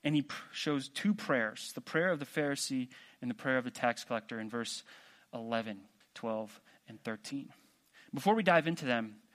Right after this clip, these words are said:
we have to, as we're going through this, see what Jesus is doing. He's comparing these, these two men, he's comparing, uh, their prayers, and it's pretty, pretty profound how different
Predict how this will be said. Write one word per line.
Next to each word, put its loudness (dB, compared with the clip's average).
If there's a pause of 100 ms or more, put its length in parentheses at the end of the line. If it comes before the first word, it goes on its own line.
(560)
we 6
have 6
to, 2
as 4
we're 2
going 6
through -2
this, 0
see 2
what -2
Jesus -2
is -4
doing. -4 (560)
He's 0
comparing 2
these, -2 (300)
these 0
two 2
men, 4 (340)
he's -4
comparing, 0 (240)
uh, 6
their 4
prayers, 2 (440)
and 6
it's 0
pretty, 0
pretty 4
profound 4
how 0
different 0